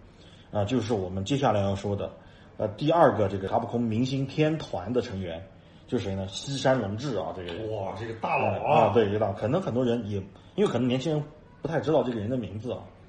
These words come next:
Speaker 1: 因为，但是，但是聊到卡普空，你就不能不聊西山龙志啊。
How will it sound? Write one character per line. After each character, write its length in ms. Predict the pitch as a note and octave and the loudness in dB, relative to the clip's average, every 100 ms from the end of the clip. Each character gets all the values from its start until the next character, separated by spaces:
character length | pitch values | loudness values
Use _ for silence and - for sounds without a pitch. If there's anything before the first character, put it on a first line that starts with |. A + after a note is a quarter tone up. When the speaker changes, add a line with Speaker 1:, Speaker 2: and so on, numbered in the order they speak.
| - - - - - - - - - - | -20 -20 -20 -20 -20 -20 -20 -20 -16 -2
Speaker 1:
因 120 | A3+ | 4
为， 200 | G#3+ E3+ | 4 6
但 120 | A#3 | 4
是， 220 | G#3 C#3+ A2 | 4 4 2
但 140 | G#3 G3 | 2 2
是 140 | F#3 | 2
聊 260 | B2+ A2 E3 | 2 4 4
到 160 | E3+ | 2
卡 180 | - A#2+ | 0 -4
普 100 | A#2+ | -4
空， 260 | G#2 G#2 G2+ | -4 -6 -4
你 40 | |
就 100 | G2+ | -4
不 160 | G2+ E3+ | -4 -4
能 180 | G#2+ G2+ | -4 -4
不 80 | G#2+ | -4
聊 160 | F#2 | -4
西 140 | F#2 G2+ | -4 -8
山 160 | F#2+ | -8
龙 160 | F2 F2+ | -8 -10
志 160 | F#2 | -12
啊。 80 | E2+ | -14